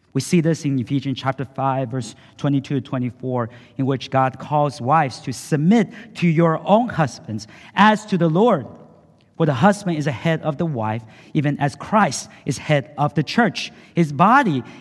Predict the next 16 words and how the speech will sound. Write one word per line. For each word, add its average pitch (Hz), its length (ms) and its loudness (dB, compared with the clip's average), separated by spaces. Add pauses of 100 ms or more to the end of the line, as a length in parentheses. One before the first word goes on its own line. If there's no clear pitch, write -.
is 143 140 -2
in 139 260 2
himself 180 580 2
its 170 140 -2
Savior. 143 760 0 (400)
Now, 165 120 4
as 175 240 4
the 175 80 0
church 220 340 0
submits 196 460 2
to 190 100 0
Christ, 196 480 0 (200)
also 202 320 2
wives 175 480 2
should 160 120 -6
submit 170 440 0